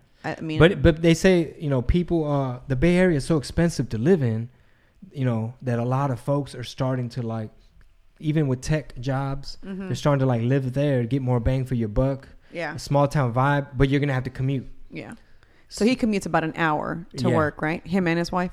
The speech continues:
Speaker 2: Yeah, yeah.
Speaker 1: Wow.
Speaker 2: Yeah, he works for Apple. Jesus <clears throat> works for Apple. That was interesting. He told me, like, all the ins and outs of, like, some of the shit at his job, but I had hella questions, like, "Man, when that iPhone eleven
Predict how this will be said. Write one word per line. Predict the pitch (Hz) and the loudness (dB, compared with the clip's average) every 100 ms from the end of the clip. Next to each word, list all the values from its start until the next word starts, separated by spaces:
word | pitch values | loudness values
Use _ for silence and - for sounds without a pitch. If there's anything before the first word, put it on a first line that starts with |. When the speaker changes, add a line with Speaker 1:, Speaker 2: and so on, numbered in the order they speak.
| - - - - - - | -10 -20 -20 -20 -20 -16
Speaker 2:
Yeah, | 120 120 113 110 110 _ | -6 -4 -4 -6 -16 _
yeah. | 135 113 107 147 | -12 -8 -8 -8
Speaker 1:
Wow. | 139 131 | -12 -8
Speaker 2:
Yeah, | |
he | 113 147 | -4 -2
works | 139 127 | -2 -6
for | - | -10
Apple. | 123 120 - | -8 -8 -6
Jesus | 135 127 147 147 - - - | -8 -4 -4 -4 -10 -20 -8
<clears throat> | 160 | -6
works | 156 135 135 | -2 0 0
for | 139 | -2
Apple. | 135 143 151 170 - _ - - - - | -4 -4 -2 -8 -10 _ -20 -20 -14 2
That | 165 | 6
was | 180 | 6
interesting. | 143 123 113 123 113 117 - - - - | 6 2 -2 -4 -4 -8 -18 -20 -20 -14
He | - | -8
told | 127 156 | -2 0
me, | 139 | 2
like, | 131 117 | 0 0
all | 127 131 | 0 0
the | 123 | 0
ins | 131 127 | -2 -2
and | 123 | -2
outs | 127 123 | -2 -4
of, | 120 | -8
like, | 110 110 | -10 -10
some | - 127 | -4 -4
of | 123 | -2
the | |
shit | 113 123 | -4 -4
at | 117 | -4
his | 117 | -6
job, | 117 120 120 113 | -6 -6 -6 -8
but | 110 - - - - | -12 -14 -20 -14 -2
I | |
had | 135 131 | 2 4
hella | 143 139 | 6 6
questions, | - 127 117 110 | 6 2 2 -2
like, | 110 | -2
"Man, | 147 160 | -2 -4
when | 165 | -4
that | 156 - | -4 -6
iPhone | 147 143 143 123 | -8 -6 -4 -4
eleven | 131 156 131 | -4 -6 -10